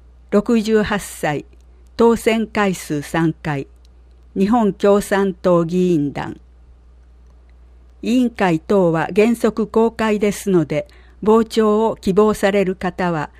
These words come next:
当日開会時刻の十五分前までに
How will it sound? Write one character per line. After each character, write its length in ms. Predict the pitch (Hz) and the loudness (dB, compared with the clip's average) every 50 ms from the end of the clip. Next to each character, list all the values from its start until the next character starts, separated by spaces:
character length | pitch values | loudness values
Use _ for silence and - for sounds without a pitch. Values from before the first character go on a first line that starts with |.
| - - - - - - | -20 -20 -20 -20 -6 2
当 200 | 226 220 214 214 | 4 4 4 4
日 420 | 196 202 196 - - 185 180 - - | 2 0 -6 -6 -8 -8 -8 -8 -6
開 220 | - 233 226 220 220 | -4 -2 -2 -2 -2
会 280 | - 240 220 208 208 202 | -2 -2 0 0 0 -2
時 140 | - 220 | -4 -4
刻 320 | - - 202 - - - 151 | -2 -2 -2 -2 -2 -4 -2
の 200 | 165 170 175 - - - - - - - | 0 0 -2 -2 -8 -20 -20 -20 -16 -8
十 260 | 160 214 240 240 233 | -2 2 2 2 4
五 140 | 226 226 226 | 4 4 2
分 380 | 208 - 226 220 226 214 208 | 2 -2 -2 -2 0 0 0
前 240 | 214 226 233 214 196 | 0 0 0 2 2
ま 180 | 185 190 196 196 | 2 2 2 2
で 160 | 190 185 156 | 2 0 0
に 220 | 151 151 147 - | 0 0 -2 -6